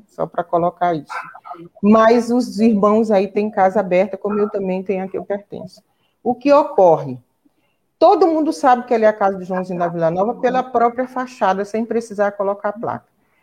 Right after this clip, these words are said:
Quando os evangélicos vão pra aquela porta e começam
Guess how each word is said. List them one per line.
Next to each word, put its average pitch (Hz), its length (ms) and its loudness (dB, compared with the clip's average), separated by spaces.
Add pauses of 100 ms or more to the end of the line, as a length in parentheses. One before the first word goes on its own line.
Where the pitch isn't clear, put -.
(160)
Quando 359 300 4
os 311 120 4
evangélicos 208 840 4 (180)
vão 233 340 2
pra 247 120 2
aquela 202 320 2
porta 175 680 0 (540)
e 247 140 -2
começam 247 1000 2